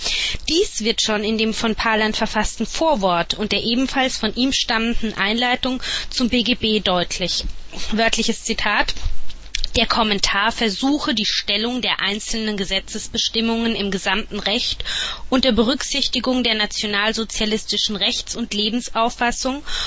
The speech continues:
und das B G B als einen Teil des gesamten, einheitlichen, in allen seinen Teilen zusammenhängenden Rechts darzustellen." Das seit neunzehnhundertdreiunddreißig herrschende Volksempfinden,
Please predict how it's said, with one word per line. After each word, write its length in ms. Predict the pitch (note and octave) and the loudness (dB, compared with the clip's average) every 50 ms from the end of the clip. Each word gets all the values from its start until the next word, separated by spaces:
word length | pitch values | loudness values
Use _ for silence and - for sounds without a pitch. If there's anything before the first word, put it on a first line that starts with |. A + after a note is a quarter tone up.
| - - - - | -8 -6 -4 0
und 200 | B3+ C4+ B3+ - | 2 2 2 2
das 180 | A#3 A3 - - | 2 0 -2 -2
B 160 | - A#3 G#3 | -4 -4 -2
G 140 | E3+ G3+ - | -2 -2 -2
B 320 | - G#3 G#3+ A#3 C4 - | -2 -2 -2 0 -2 -2
als 260 | - G#3+ G#3 - - | -2 -4 -4 -2 -2
einen 320 | - G3+ G3 G3 G3 F#3 - | -2 0 0 -2 -2 -2 -2
Teil 380 | - - G3 F#3+ G3+ A3 A3 | 0 0 0 0 0 0 -2
des 180 | A3+ G#3+ - - | -2 -4 -4 -4
gesamten, 680 | A3 G3+ - G3+ F#3+ G#3 A#3+ B3 - - - B3+ A#3+ - - | -6 -4 -2 0 0 0 -2 -4 -6 -6 -6 -6 -6 -2 -2
einheitlichen, 880 | G3+ G#3+ A3+ B3+ B3 G#3+ C4 B3 B3 B3 - - B3 A#3+ - - B3+ A3 | 0 0 0 0 0 0 0 0 0 -2 -2 -2 -2 -2 0 -2 -2 -2
in 140 | G#3 G#3+ - - | -2 -4 -2 0
allen 300 | G#3 G#3+ A3+ B3+ C4 B3+ | 0 0 2 0 -2 -2
seinen 380 | - A#3+ A3 G#3 G3+ G3 F#3+ - | -2 -2 -2 -2 -2 -2 -2 -2
Teilen 360 | - G#3 G#3 G#3+ A3 A#3 A3 | 0 2 2 2 0 0 -2
zusammenhängenden 920 | - - G3+ F3+ G3+ G3 G#3 G#3 G#3 G#3+ - A3 A3 A3 G3 - G#3+ G#3 F#3+ | -4 -4 -2 0 0 0 0 0 0 0 0 0 0 0 -2 -2 -2 -2 0
Rechts 420 | F#3 F#3+ F#3+ - - - - - | 0 0 -2 -2 -6 -8 -6 -2
darzustellen." 840 | - F3 E3 D#3+ - - - F#3 - - - F3+ F3 E3+ E3+ F3 F3 - - - - - - - - - - - - - - - - - - - - - - - - | 0 0 0 0 -2 -4 -2 0 0 2 2 0 0 0 -2 -4 -4 -4 -6 -6 -6 -10 -12 -10 -8 -6 -6 -6 -6 -8 -12 -14 -12 -10 -10 -10 -8 -10 -10 -6 0
Das 240 | - A3+ G#3 - - | 2 2 2 2 -2
seit 460 | - G3+ G3+ G#3+ B3+ C#4 - - - - | -2 0 0 0 0 -2 -4 -6 -6 -4
neunzehnhundertdreiunddreißig 1800 | A#3+ A#3 A#3+ C4 B3+ - D4+ C#4+ C4 C#4 C#4+ C#4+ C#4 C#4 C4 - - - G3+ G#3 G3+ G3 G3 - - F#3 F#3 G3 G#3+ A3+ - - C4+ - - - | -2 0 0 0 0 -2 -4 -2 -2 -4 -2 0 -2 -2 -2 -2 -2 0 0 0 0 0 -2 -2 0 2 2 2 0 -2 -4 -6 -6 -4 -2 0
herrschende 420 | A3+ G#3+ A3 - - A3+ G#3+ G3 | 0 2 2 2 0 0 -2 -4
Volksempfinden, 1080 | - - - F#3 F#3+ A#3 A3+ - - G#3+ C4 B3 - - C#4 C4+ C#4 C4+ - - D4+ | -6 -4 -2 -2 -2 -2 -2 -4 -6 -6 -4 -4 -2 -2 -2 -2 -2 -4 -6 -6 -8